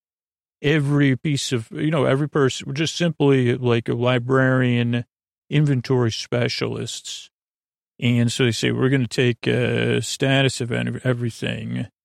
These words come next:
And then there's a callback to another episode 'cause the doctor and Martha are looking down at this. The doctor goes, "Oh, you got a little shop there. I like a little shop," which in another episode he said, "There's no shop in this place." Uh,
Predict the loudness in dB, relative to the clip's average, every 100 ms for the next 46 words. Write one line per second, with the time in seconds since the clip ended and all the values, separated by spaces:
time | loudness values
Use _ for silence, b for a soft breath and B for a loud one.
0 | _ _ -2 2 4 4 2 0 -2 0
1 | 2 2 2 0 2 4 2 0 -2 -4
2 | -4 -2 0 2 2 0 2 0 0 -2
3 | -2 -2 0 0 2 2 0 -2 -4 -4
4 | -2 -2 0 -2 0 0 2 2 2 2
5 | 0 0 0 0 0 0 0 2 0 2
6 | 2 2 2 -2 -2 -2 -4 0 0 2
7 | 0 2 2 4 2 0 -4 -4 -2 -6
8 | -2 0 2 0 -2 0 0 0 0 -4
9 | -6 -8 -6 -4 -2 -4 -4 -4 -2 0
10 | -2 -4